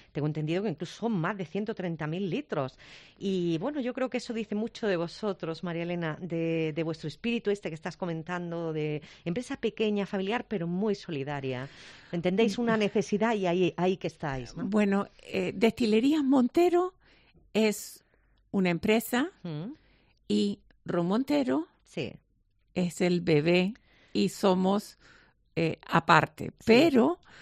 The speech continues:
Speaker 2: cuando viene la pandemia, el Destilerías Montero producía el cien por ciento, eh, eh, de Portugal, del alcohol, de la necesidad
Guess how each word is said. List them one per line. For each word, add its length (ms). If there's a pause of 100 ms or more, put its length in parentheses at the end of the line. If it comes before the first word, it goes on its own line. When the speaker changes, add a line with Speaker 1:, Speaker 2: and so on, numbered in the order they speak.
(300)
Speaker 2:
cuando 880
viene 340
la 140
pandemia, 720 (500)
el 600
Destilerías 560
Montero 420
producía 560
el 80
cien 280
por 180
ciento, 720
eh, 220
eh, 360
de 300
Portugal, 640
del 160
alcohol, 360 (120)
de 160
la 100
necesidad 680